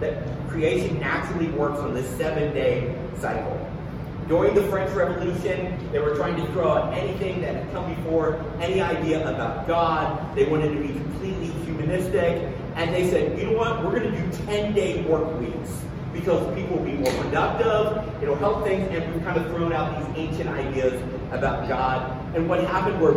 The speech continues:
people and animals were exhausted, productivity went down, anxiety and stress and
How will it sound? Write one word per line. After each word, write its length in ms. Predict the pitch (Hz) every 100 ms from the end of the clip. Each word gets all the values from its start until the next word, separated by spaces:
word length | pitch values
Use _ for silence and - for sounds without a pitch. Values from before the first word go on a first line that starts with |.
| -
people 320 | 233 - 196
and 140 | 170
animals 400 | 156 170 175 180
were 180 | - -
exhausted, 760 | - - - 170 - 202 185 185
productivity 760 | 165 165 - - 226 - -
went 240 | 202 190 185
down, 400 | 180 175 180 156 - -
anxiety 520 | 147 147 147 180 175
and 120 | 156 147
stress 320 | - 196 -
and 100 | -